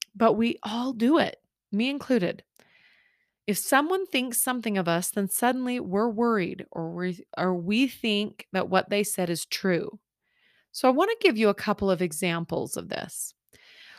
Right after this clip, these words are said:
So I'll never forget, in seventh grade, I was in a class they used to call home economics. I don't even think they have that anymore. But for some reason, and I have absolutely no idea to this day why this had to do with home economics, but this lady was invited to come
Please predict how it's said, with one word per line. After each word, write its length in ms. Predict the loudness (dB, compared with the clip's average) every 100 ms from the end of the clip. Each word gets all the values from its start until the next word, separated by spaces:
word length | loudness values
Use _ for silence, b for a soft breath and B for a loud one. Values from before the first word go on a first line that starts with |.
| B B _
So 220 | 6 6 6
I'll 280 | 0 -2 0
never 260 | 2 2 2
forget, 520 | 0 4 6 6 4
in 140 | 0
seventh 480 | 0 2 2 0 -6
grade, 320 | 0 4 4 2
I 100 | 0
was 220 | 0 0
in 80 | -2
a 40 |
class 760 | -4 -2 2 4 4 2 -2 -6
they 140 | -2 -2
used 380 | 0 0 0 -4
to 80 |
call 340 | -6 2 4 4
home 320 | 2 0 0
economics. 680 | 0 -2 -4 -4 -6 -10 -4
I 80 | -2
don't 140 | 0
even 100 | -2
think 180 | -4 -4
they 120 | -4
have 420 | -6 -2 0 0 0
that 200 | -2 -2
anymore. 560 | -6 -8 -10 -10 -12 -16 b b b b b b b b b _ 4
But 260 | 6 6
for 120 | 2
some 420 | 2 2 0 2 2
reason, 500 | 2 2 0 -2 -4
and 160 | -6
I 120 | -4 -2
have 240 | -4 -4
absolutely 560 | -2 -2 -4 -4 -2 0
no 240 | 0 2
idea 260 | 2 0 -2
to 80 |
this 220 | -2 -6 -4
day 300 | -2 0 -2
why 520 | -2 0 2 4 2
this 220 | -2 -4
had 180 | -6 -4
to 80 | -4
do 140 | -2
with 160 | -4 -4
home 180 | -4
economics, 720 | -4 -4 -6 -4 -4 -6 -6 -6
but 240 | -6 -6
this 240 | -8 -8
lady 500 | -6 -2 -2 0 0
was 220 | 0 -2 -2
invited 460 | -2 -2 -2 -4
to 80 | -6
come 460 | -8 -6 -4 -6